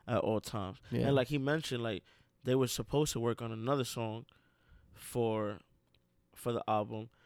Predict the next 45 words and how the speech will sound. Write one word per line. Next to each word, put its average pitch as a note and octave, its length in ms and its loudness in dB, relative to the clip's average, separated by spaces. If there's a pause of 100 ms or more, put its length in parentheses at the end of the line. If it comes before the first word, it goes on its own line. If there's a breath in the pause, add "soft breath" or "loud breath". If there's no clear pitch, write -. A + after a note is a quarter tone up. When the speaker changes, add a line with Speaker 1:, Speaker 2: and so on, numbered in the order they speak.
(280)
Speaker 1:
but A2+ 200 -2
he C3 180 -2
was D3 160 0
in B2 140 -2
Vancouver A2+ 640 -4
and A2+ 260 -6
Drake A#2+ 260 -4
was G#2+ 100 -10
somewhere E2 360 -8
else, F#2+ 320 -8
and G2 260 -12
Speaker 2:
Yeah. A2+ 340 6 (400)
Speaker 1:
timing B2 400 0
wasn't A2 380 -2
on G2 120 -4
the G2+ 60 -6
same A2+ 520 -8 (340)
Speaker 2:
Yeah. A#2+ 120 2
Speaker 1:
side A#2+ 220 4
for A#2+ 80 -12
both A#2 220 0
of D3 60 -10
them, D#3+ 240 -2 (420 soft breath)
and A2+ 100 -4
he A#2 80 -4
couldn't A2+ 280 -4
get G#2+ 140 -2
it G2 100 -6
done, G2 160 -2
so G2+ 300 -6 (200 soft breath)
it A2+ 120 -6
didn't A2 200 -4
happen. - 280 -10
But B2 240 -6 (420)
we're A#2+ 120 -2
definitely B2+ 420 0
gonna A#2+ 140 -6
get A2 140 -4
a A#2 40 -4
Nav A#2+ 360 -6
and A#2+ 120 -10
Drake G2 220 -8
feature, - 340 -14
like, - 200 -12 (160)
Speaker 2:
Yeah. A2 260 2